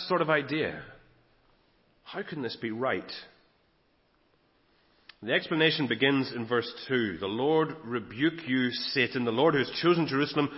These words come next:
rebuke you. Is not this man a burning stick snatched from the fire?" Joshua, like the whole community, has been rescued from exile at the last moment, at the point of destruction, the point of burning up.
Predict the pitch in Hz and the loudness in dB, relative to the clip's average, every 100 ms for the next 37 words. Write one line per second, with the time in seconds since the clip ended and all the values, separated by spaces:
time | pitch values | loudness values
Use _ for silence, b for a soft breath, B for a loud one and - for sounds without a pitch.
0 | B - 127 110 147 151 131 B B B | B -4 -4 0 0 2 0 B B B
1 | 170 156 156 147 120 139 - 127 135 127 | 0 4 2 2 -2 -4 -2 2 4 2
2 | 107 139 143 139 131 127 - - 139 - | 0 2 4 4 0 -2 -4 -4 -4 -6
3 | - - 123 123 120 - 123 110 - 117 | -8 -6 -2 0 -2 -6 -4 -4 0 2
4 | 104 B B B 160 170 156 131 123 104 | 2 B B B 4 4 4 4 2 4
5 | 156 147 135 147 131 113 - 123 117 117 | 2 2 2 2 2 -2 -2 -4 -2 -2
6 | 110 139 165 - 117 107 135 135 135 135 | 2 4 2 -2 -6 -4 0 0 0 0
7 | 147 - 131 107 101 B B B - 110 | -2 -2 0 2 0 B B B -6 -2
8 | 117 139 156 - 165 127 113 - - 196 | 4 4 4 4 4 4 0 -2 6 8
9 | 190 135 113 120 - 160 147 110 95 180 | 8 2 0 -6 0 0 2 -4 -2 2
10 | 185 147 113 104 147 143 135 139 | 2 0 -4 0 2 2 2 0